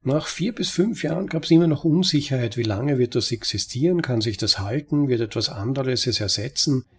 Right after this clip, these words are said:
Nach zwanzig Jahren war das Internet schon so tief ins Leben integriert, dass es die Überzeugung gegeben hat, das wird jetzt für immer existieren.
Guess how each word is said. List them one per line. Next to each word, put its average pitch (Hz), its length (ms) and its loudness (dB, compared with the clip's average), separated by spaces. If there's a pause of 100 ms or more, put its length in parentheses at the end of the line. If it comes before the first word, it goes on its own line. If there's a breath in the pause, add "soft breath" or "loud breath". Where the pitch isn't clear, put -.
(180)
Nach - 280 -2
zwanzig 139 600 -2
Jahren 95 380 -8 (360)
war 123 100 -2
das 143 160 2
Internet 208 400 0
schon 165 200 2
so 156 220 2
tief 160 320 -2
ins 151 220 2
Leben 127 240 2
integriert, 123 580 -2 (240)
dass 120 160 -2
es 120 160 -2
die 127 80 2
Überzeugung 117 640 -2
gegeben 107 400 -2
hat, 107 160 -4
das 107 160 -6
wird 113 160 0
jetzt 110 240 -4
für 123 140 0
immer 127 420 -2
existieren. - 720 -8